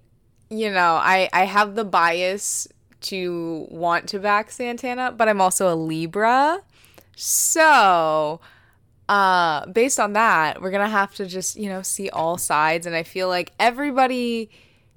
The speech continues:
has, like, they, they each are at fault to some degree, but I feel like they're, they're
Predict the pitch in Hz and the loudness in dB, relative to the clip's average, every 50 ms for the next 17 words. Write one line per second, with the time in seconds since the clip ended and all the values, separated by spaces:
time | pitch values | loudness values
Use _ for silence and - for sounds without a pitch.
0 | _ _ - 220 208 214 214 196 180 - - 208 202 180 - - 196 202 220 233 | _ _ -10 -4 0 0 0 0 -2 -6 -2 -4 -4 -4 -6 -12 -6 0 2 2
1 | - - 233 254 269 277 302 277 - - - - - 226 233 233 - 214 208 202 | 2 2 0 0 2 2 0 0 -2 -6 -8 -2 0 2 2 4 4 2 2 0
2 | - - - - - 190 190 190 - _ - - - 202 190 - - - 180 185 | -2 -12 -12 -6 -2 -2 -2 -2 -4 _ -14 -12 -10 -10 -8 -6 -4 -2 -2 -2
3 | 185 180 165 180 180 170 160 160 156 165 156 160 180 240 302 339 359 - _ _ | -2 -6 -6 -6 -6 -6 -6 -8 -6 -6 -6 -6 -6 -6 -6 -6 -6 -8 _ _
4 | _ _ _ _ _ _ _ _ 196 170 220 208 190 - 302 277 - - 226 214 | _ _ _ _ _ _ _ _ -6 0 0 2 2 2 0 0 -2 -4 -2 -2
5 | 208 208 208 190 190 - _ - - 190 208 202 190 185 - - 180 202 196 196 | 0 2 2 0 0 -2 _ -16 -8 -2 0 2 2 2 0 -2 -2 -2 0 0
6 | 190 180 165 | -2 -4 -8